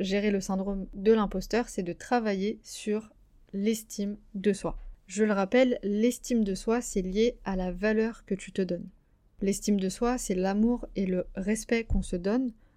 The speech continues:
envers soi et c'est le regard qu'on a sur soi. Et comme le syndrome de l'imposteur, c'est le fait de ne pas te sentir légitime, le fait de penser qu'on ne mérite pas quelque chose, c'est parce qu'on n'a pas une bonne estime de soi initialement. On ne se donne pas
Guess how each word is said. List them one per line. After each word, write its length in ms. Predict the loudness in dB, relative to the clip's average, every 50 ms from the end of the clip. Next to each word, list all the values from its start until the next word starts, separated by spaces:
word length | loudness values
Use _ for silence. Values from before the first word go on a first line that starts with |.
| _ _ 0
envers 260 | 0 0 0 -2 -4
soi 300 | -4 -4 -4 -4 -4 -4
et 80 | -6 -6
c'est 160 | -4 -4 -4
le 120 | -4 -2
regard 460 | 0 0 0 2 2 2 0 -2 -4 -8
qu'on 200 | -6 -4 -2 -2
a 200 | -2 -4 -6 -8 -14 -20 -18
sur 240 | -10 -6 -6 -6 -6
soi. 200 | -6 -8 -10 -10 -12 -14 -14 -16 -16 -18 -20 -10 -4 -2
Et 100 | -2 0
comme 240 | 2 2 4 6 6
le 80 | 6
syndrome 400 | 6 4 2 2 2 2 2 0 0
de 80 | 0
l'imposteur, 560 | -2 -2 -4 -4 -4 -6 -4 -2 -2 -4 -4 -4
c'est 140 | -4 -4
le 80 | -4 -4
fait 160 | -2 -2 -4
de 120 | -2 -4 -4
ne 120 | -6 -8
pas 380 | -10 -4 0 2 2 2 0 -2 -8 _ _
te 100 | 0 0
sentir 560 | 2 2 0 -2 -2 -2 -2 -2 -2 -2 -4 -10 _ -14 -4
légitime, 640 | 2 4 4 4 4 0 -6 -4 -2 0 0 0 -2 -4
le 200 | -4 -4 -4 -2
fait 220 | 0 0 0 0
de 220 | 0 -2 -4 -6 -8 -6 -4
penser 400 | -2 0 0 0 0 0 0 0
qu'on 160 | -2 -4 -4
ne 100 | -2 -2
mérite 380 | 2 4 4 6 6 4 2 2
pas 180 | 0 -2 0 0
quelque 300 | -2 -4 -4 -4 -4 -4
chose, 360 | 0 0 0 0 0 -4 -8 _
c'est 160 | -6 -4 -2
parce 200 | 0 0 -2 -2
qu'on 100 | -2 -4
n'a 140 | -2 -2 -4
pas 280 | -2 0 0 0 0 -2 -4
une 180 | -4 -2 -2 0
bonne 300 | 2 4 4 4 2 0 -4 -12 -12 -2 0
estime 460 | 0 0 0 -2 -2 0 0 0 0
de 100 | 0 -2
soi 340 | -4 -2 -2 -2 -2 -4 -6 -12 -10 -4 0
initialement. 580 | 2 4 4 2 2 0 -2 -2 -4 -6 -8 0 4
On 80 | 6
ne 100 | 8 8
se 140 | 6 6 4
donne 240 | 2 2 2 2 4
pas 240 | 4 4 2 2